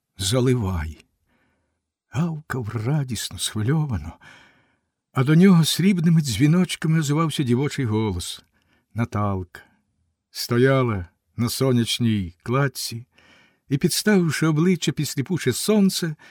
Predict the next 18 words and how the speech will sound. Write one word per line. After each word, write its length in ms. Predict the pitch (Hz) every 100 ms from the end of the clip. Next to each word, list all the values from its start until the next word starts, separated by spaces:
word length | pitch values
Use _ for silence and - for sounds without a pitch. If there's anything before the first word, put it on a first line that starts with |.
| - - _
сміялась 1080 | - - 139 175 170 156 127 92 - - - _ _ -
загонисто, 1080 | 156 165 156 214 196 151 120 - - 76 73
буйно. 840 | 85 95 240 220 180 123 82 78 - _ _ _ _ -
Вже 240 | 101 151
не 120 | 151
ревіла 440 | 147 151 160 143 135
оркестра, 720 | 123 - 143 - - 113 107 _ _ _ _ _ _ _
і 60 | -
вже 180 | 127 147
нічого 380 | 165 - 165 147
не 100 | 139
було, 540 | 131 135 135 107 82 _ _ _ _ _ _ -
то 140 | 135
ревів 500 | 131 127 151 139 113 _ _ _ _ _ -
водоспад, 960 | 117 123 123 - - 98 87 - - _ _
а 80 | 120
над 240 | 107 87
ним 360 | 107 170 151